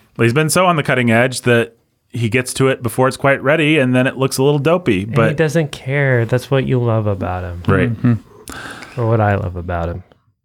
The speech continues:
Speaker 3: Hmm.
Speaker 1: So that is the history of Jurassic Park. Uh, Steven Spielberg s-, cast a bunch of indie actors that were, like, he did, he, I think he did reach out to Harrison Ford for Alan Grant, and Ford just said, "Nah, I don't wanna do this." Would have, so that's an interesting,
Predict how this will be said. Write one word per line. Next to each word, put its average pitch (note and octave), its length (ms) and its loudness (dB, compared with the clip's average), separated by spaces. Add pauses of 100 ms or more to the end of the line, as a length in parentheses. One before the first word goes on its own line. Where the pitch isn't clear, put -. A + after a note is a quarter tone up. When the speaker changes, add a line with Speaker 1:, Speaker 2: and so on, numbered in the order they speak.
(140)
Speaker 3:
Hmm. C3+ 100 2 (720)
Speaker 1:
So F3+ 100 0
that F#3+ 60 4
is F#3+ 80 4
the F3+ 80 4
history F3+ 240 4
of E3+ 40 -2
Jurassic E3 280 2
Park. E3+ 260 0
Uh, C#3 140 -8
Steven E3+ 300 0
Spielberg D#3+ 540 0
s-, D3 120 -10
cast D#3+ 280 -2
a D3 40 -6
bunch D3 140 0
of - 80 -6
indie D#3+ 300 2
actors D3+ 680 2
that C#3+ 160 0
were, D3 240 2
like, B2+ 240 0
he B2 260 0
did, C3+ 220 -2
he, C#3+ 180 2
I C#3+ 60 2
think D3+ 160 -2
he D#3+ 60 0
did C#3 140 2
reach C#3 200 2
out C3 160 2
to B2+ 60 -4
Harrison B2+ 340 0
Ford B2 340 0
for B2+ 120 2
Alan A#2 260 2
Grant, A2+ 380 2
and A2+ 120 -6
Ford G#2+ 260 2
just G#2 160 -2
said, G2+ 160 0
"Nah, D2 360 -2
I C#2+ 40 -2
don't B1 120 -8
wanna A#1 180 -10
do - 140 -10
this." - 180 -8 (540)
Would A2+ 100 4
have, F#2 120 -2 (180)
so - 160 0
that's F#2 160 0
an F#2 80 4
interesting, F#2+ 640 0